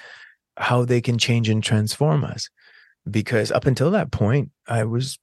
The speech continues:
pretty selfish, and all I cared about was making a lot of money.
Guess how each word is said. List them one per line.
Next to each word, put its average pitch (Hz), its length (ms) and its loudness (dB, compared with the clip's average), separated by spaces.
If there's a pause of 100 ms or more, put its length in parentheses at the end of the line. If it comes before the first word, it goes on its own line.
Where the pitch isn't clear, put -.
(240)
pretty 120 160 0
selfish, - 520 0
and 110 160 2
all 113 180 4
I 120 100 2
cared 113 280 2
about 123 320 2
was 113 360 0 (440)
making 107 240 -2
a 117 80 2
lot 123 160 2
of 135 60 4
money. 120 480 0